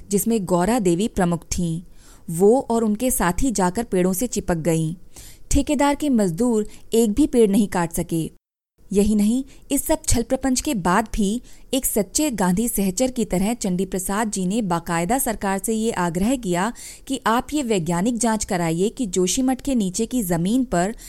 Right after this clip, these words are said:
जिस पर दो हज़ार पाँच सौ तिरतालीस पेड़ हैं, उनके काटने पर क्या भूस्खलन होगा? अगर आपके वैज्ञानिक कहते हैं कि नहीं होगा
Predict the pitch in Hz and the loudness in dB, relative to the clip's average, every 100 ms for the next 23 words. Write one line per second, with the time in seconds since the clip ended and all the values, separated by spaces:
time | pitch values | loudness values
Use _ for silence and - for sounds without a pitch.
0 | - - 220 233 - 269 185 190 262 220 | -20 -6 -2 -2 0 0 2 2 2 0
1 | 185 185 196 233 - 180 180 233 233 208 | 0 0 0 -2 -4 -4 -2 -4 -4 -4
2 | 170 175 165 233 285 - 180 180 180 214 | -4 -2 0 0 -2 0 2 2 -2 -4
3 | - - - 269 277 320 202 175 - 262 | -10 -16 -2 -2 0 0 0 0 2 -2
4 | 262 196 240 - 262 - 196 - 240 233 | 0 -2 -2 -2 -2 0 -2 0 0 2
5 | 233 196 180 254 196 - - - - - | 2 0 0 0 -2 -10 -20 -18 -18 -6
6 | - 220 240 233 - 226 180 175 175 180 | 0 2 2 0 -2 0 2 2 0 0
7 | 240 240 214 226 226 240 269 185 214 262 | 0 0 0 0 0 0 0 2 4 6
8 | 247 180 170 | 4 2 0